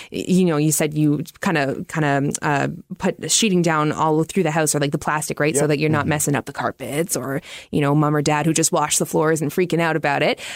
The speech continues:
Speaker 1: Um, but yeah, so it's, like, even less invasive if you're in the garage space. So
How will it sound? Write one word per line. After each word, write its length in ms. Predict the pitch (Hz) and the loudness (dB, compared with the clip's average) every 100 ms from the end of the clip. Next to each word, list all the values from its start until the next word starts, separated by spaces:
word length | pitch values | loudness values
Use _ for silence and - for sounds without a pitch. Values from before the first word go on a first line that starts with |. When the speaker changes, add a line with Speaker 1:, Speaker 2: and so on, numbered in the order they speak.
| - | -6
Speaker 1:
Um, 240 | 165 156 160 | -2 2 2
but 180 | 165 185 | 0 0
yeah, 160 | 214 | 0
so 140 | 175 180 | 2 0
it's, 160 | - | 0
like, 180 | 170 - | -2 -2
even 240 | - 180 | 0 2
less 220 | 160 170 165 | 2 2 0
invasive 360 | 143 143 139 | 2 0 0
if 160 | 143 - | -4 -2
you're 120 | 139 | 0
in 60 | 139 | 2
the 60 | |
garage 340 | 131 131 160 160 | 0 -2 0 0
space. 280 | - - - | -2 -6 -4
So 340 | - - 208 | -6 -4 -6